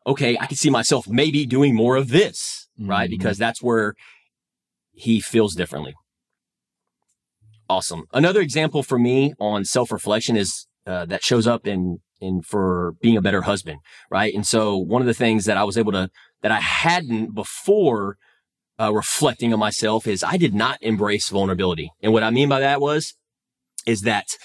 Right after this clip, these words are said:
Speaker 1: it was my way or the highway. And I didn't, I was always defensive. I never dropped the guard. I never dropped the ego. And I never,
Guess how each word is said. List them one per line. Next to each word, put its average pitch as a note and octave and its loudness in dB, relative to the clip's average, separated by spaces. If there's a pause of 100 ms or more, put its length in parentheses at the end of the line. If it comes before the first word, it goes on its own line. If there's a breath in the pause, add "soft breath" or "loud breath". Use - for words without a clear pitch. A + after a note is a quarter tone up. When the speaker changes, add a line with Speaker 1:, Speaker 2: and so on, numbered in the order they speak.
(580 loud breath)
Speaker 1:
it C#3+ 6
was C3+ 4
my C3 2
way B2+ 0
or A#2 2
the G#2 -2
highway. G2 -4 (380)
And A2+ 2
I G#2+ 2
didn't, C3 0 (180)
I A2+ 2
was A2 -2
always B2+ 2
defensive. G#2 -2
I G#2 2
never A#2+ 2
dropped A2+ 0
the G#2+ -2
guard. F2+ -2
I G2 -2
never B2+ 2
dropped A2 0
the A2 -8
ego. F#2 -2
And G#2 0
I A2 2
never, A#2 4